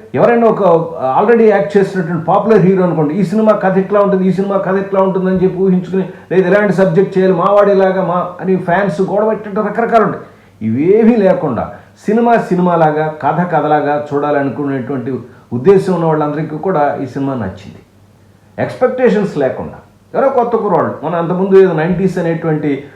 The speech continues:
ఒక సిరీస్లో యాక్ట్ చేసిన కుర్రాడు, అమ్మాయి కూడా ఒక సినిమాలో సుహాస్తో యాక్ట్ చేసినటువంటి సినిమాలో హీ-, హీరోయిన్ ప్రధాన పాత్రలు నటించినటువంటి అమ్మాయి. పెద్ద ఎక్స్‌పెక్టేషన్ లేవు. అలాగే రాజీవ్ కనకాల, రాజీవ్ కనకాల చాలా మంచి ఆర్టిస్టు, కానీ దురదృష్టం ఏంటంటే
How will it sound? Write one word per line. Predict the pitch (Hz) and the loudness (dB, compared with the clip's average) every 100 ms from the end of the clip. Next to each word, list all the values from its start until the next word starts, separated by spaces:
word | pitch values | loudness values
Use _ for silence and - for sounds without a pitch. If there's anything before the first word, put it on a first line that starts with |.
| - | -8
ఒక | 127 123 | -6 -4
సిరీస్లో | 170 185 185 180 | 0 2 0 0
యాక్ట్ | 160 - 170 | 0 0 -6
చేసిన | 160 143 | -6 -8
కుర్రాడు, | 120 120 95 - - _ _ - | -10 -8 -8 -12 -20 _ _ -6
అమ్మాయి | 202 247 240 | -2 2 2
కూడా | 233 | 4
ఒక | 220 170 | 2 0
సినిమాలో | 165 185 180 175 165 | -2 -2 0 -2 -2
సుహాస్తో | 160 196 - 196 | 0 0 2 2
యాక్ట్ | 175 160 - | 2 0 -2
చేసినటువంటి | 160 - 139 143 127 123 | -4 -4 -6 -4 -4 -4
సినిమాలో | 131 135 131 127 113 113 | -4 -2 -2 -2 -4 -6
హీ-, | 135 139 | -10 -8
హీరోయిన్ | 123 143 165 180 | -4 -2 -2 -2
ప్రధాన | 156 147 156 | -4 -2 -2
పాత్రలు | 127 143 156 131 | -2 -2 -4 -6
నటించినటువంటి | 113 113 117 - 92 92 - | -4 -6 -8 -10 -10 -10 -14
అమ్మాయి. | - - _ _ - - - | -20 -20 _ _ -20 -16 -8
పెద్ద | - 208 | -4 -2
ఎక్స్‌పెక్టేషన్ | - - - 254 240 196 180 139 | -2 -2 -6 -4 0 0 0 -4
లేవు. | 101 - - _ - - | -6 -10 -20 _ -18 -2
అలాగే | 233 226 233 | 0 4 4
రాజీవ్ | 220 247 - | 4 0 0
కనకాల, | 190 - 92 - - 135 | -2 -2 -6 -8 -8 -2
రాజీవ్ | 185 208 | 0 0
కనకాల | 214 196 214 - | -2 -2 -2 -2
చాలా | 180 | -2
మంచి | 180 220 220 | 0 -2 2
ఆర్టిస్టు, | 220 170 175 156 98 - - | 2 2 -2 -6 -12 -14 -14
కానీ | - 202 | -8 -6
దురదృష్టం | 165 185 208 - 196 | -4 -2 -2 -2 -2
ఏంటంటే | 185 175 180 185 185 165 170 | -4 -4 -2 0 2 0 -4